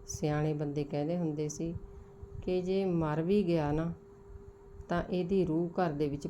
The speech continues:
ਭਟਕਦੀ ਰਹੂ। ਮੈਨੂੰ ਉਹਨਾਂ ਦੀ ਇਹ ਗੱਲ ਬਹੁਤ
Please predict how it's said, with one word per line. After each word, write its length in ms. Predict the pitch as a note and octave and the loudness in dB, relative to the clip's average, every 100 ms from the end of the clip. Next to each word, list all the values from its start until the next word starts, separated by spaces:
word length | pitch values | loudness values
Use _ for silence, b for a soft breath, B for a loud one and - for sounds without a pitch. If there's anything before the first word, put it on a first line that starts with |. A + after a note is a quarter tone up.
| - | -2
ਭਟਕਦੀ 440 | E3 - D3 C#3+ | -4 -2 0 0
ਰਹੂ। 100 | D3+ - - - - - - - - - - - - - - - | 0 -6 -12 -16 -12 -12 -10 -12 -14 -14 -16 -14 -14 -16 -14 -2
ਮੈਨੂੰ 280 | E3 E3+ E3+ | 2 4 4
ਉਹਨਾਂ 260 | E3 F3 F3 | 4 2 2
ਦੀ 220 | E3+ E3 | 2 0
ਇਹ 60 | |
ਗੱਲ 240 | D#3+ D3+ D3+ | 0 -2 -2
ਬਹੁਤ 500 | C#3 C#3 D3 D3+ | -2 -2 -4 -6